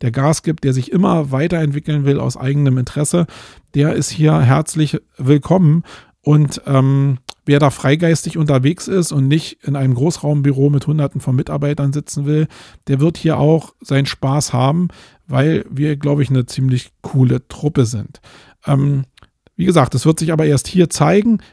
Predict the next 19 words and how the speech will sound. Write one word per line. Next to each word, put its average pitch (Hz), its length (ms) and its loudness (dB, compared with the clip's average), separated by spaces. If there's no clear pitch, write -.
Wichtig 196 380 0
ist, 202 320 0
dass 147 160 0
wenn 139 160 2
du 131 60 4
das 127 200 0
hörst 175 420 2
und 131 260 -4
dich 127 140 -6
angesprochen 147 580 0
fühlst 147 440 2
oder 123 160 -2
jemand 117 300 -2
kennst, 196 400 0
der 147 80 0
sich 135 160 -4
angesprochen 135 500 -2
fühlen 123 280 0
könnte, 160 420 0